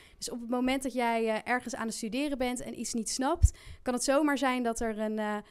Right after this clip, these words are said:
student biomedische wetenschap, eh, naast jou zit en, ehm, wel wat, eh, nog dieper op die, eh, ziekteprocessen ingaat en, eh, jou daar, eh, mee kan helpen.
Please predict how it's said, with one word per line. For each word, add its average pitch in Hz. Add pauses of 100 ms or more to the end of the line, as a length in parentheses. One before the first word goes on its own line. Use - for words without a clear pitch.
(120)
student 240
biomedische 214
wetenschap, 269
eh, 240
naast 233
jou 214
zit 214 (340)
en, 233
ehm, 214 (260)
wel 254
wat, 240
eh, 220
nog 226
dieper 233
op -
die, 208
eh, 196
ziekteprocessen 214
ingaat 214
en, 214
eh, 208
jou 226
daar, 208
eh, 202
mee 208
kan 208
helpen. 240